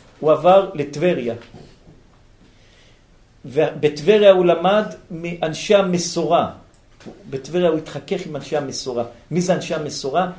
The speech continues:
אלה שהיו מדקדקים את המילים של התורה, את הניגונים של התורה, את ה-, את, את כל הטעמים של התורה,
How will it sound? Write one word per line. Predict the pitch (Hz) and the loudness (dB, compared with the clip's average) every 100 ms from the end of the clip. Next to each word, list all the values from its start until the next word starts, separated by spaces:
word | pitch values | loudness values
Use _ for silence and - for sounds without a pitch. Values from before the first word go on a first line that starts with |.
| - _ | -20 _
אלה | 196 180 | 0 2
שהיו | 175 156 170 | 0 -2 -2
מדקדקים | 160 147 - 147 - 175 | -4 -6 -6 -12 -10 -10
את | 151 | -6
המילים | 151 151 151 151 | -4 -4 -8 -10
של | - 147 | -6 -6
התורה, | 139 156 143 143 135 - - - | -4 -4 -2 -2 -2 -10 -12 -10
את | - | 0
הניגונים | 165 160 135 160 180 175 | 0 0 -6 -2 0 0
של | 175 160 | -2 -4
התורה, | 151 - 151 147 139 - - - - | -4 -4 -2 0 -2 -6 -20 -10 -6
את | 160 165 | -2 2
ה-, | 156 147 - - 160 | 2 2 -4 -10 -10
את, | 156 - | -10 -8
את | 175 - | -8 2
כל | 226 233 | 6 8
הטעמים | 220 - - - 196 180 214 240 | 6 2 -10 4 6 6 4 0
של | - 196 | 0 2
התורה, | 165 - 180 190 220 | 2 2 4 4 4